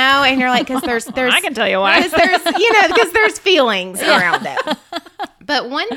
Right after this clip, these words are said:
Speaker 1: going back to the example you gave of the protein shake and your girlfriend, a lot of times with health and with working out and then food, a lot of it is how do we want to identify?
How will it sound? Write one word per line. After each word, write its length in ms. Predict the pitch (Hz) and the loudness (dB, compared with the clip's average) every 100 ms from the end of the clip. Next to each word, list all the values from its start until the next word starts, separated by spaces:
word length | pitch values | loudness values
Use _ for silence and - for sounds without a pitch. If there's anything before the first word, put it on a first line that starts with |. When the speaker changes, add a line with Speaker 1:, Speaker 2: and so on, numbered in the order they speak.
| - - | -14 -6
Speaker 1:
going 320 | 262 269 349 | -2 -2 -2
back 280 | 277 226 - | -4 -4 -6
to 420 | - 220 196 180 180 | -10 -8 -6 -8 -8
the 120 | 185 | -10
example 420 | 180 180 175 185 | -8 -10 -8 -10
you 140 | 180 170 | -10 -8
gave 360 | 175 - 170 | -6 -6 -8
of 160 | 165 165 | -12 -14
the 80 | 156 | -14
protein 420 | - 160 - 151 | -10 -10 -12 -14
shake 380 | - - 107 - | -12 -12 -12 -16
and 140 | 170 | -18
your 100 | 175 | -16
girlfriend, 840 | - 139 165 - 170 - - 202 - - - _ _ _ _ _ _ _ _ _ | -14 -14 -14 -14 -12 -12 -14 -16 -20 -20 -20 _ _ _ _ _ _ _ _ _
a 100 | 226 | -10
lot 280 | 240 269 330 | -4 -4 -4
of 80 | - | -8
times 340 | 285 233 226 | -8 -8 -8
with 120 | 202 | -12
health 680 | - - 165 160 170 185 - - | -14 -10 -8 -6 -8 -12 -20 -16
and 140 | 180 170 | -12 -10
with 160 | 165 - | -12 -12
working 480 | 160 165 - 180 165 | -8 -8 -8 -10 -8
out 240 | 151 151 | -8 -10
and 120 | 175 165 | -12 -12
then 140 | 160 | -14
food, 800 | - - - 160 92 135 190 214 - _ _ _ _ - | -16 -12 -6 -4 -4 -8 -8 -10 -16 _ _ _ _ -12
a 60 | |
lot 360 | 214 220 254 453 494 | -10 -4 -4 -4 -6
of 140 | 285 185 | -6 -6
it 540 | 175 165 - - - - | -6 -8 -14 -16 -16 -10
is 320 | 180 175 - | -8 -10 -12
how 260 | - - 240 | -14 -8 -6
do 80 | 330 | -6
we 100 | 403 | -6
want 160 | 269 | -8
to 40 | 185 | -8
identify? 800 | 160 - - 95 - - - | -12 -12 -14 -14 -12 -10 -10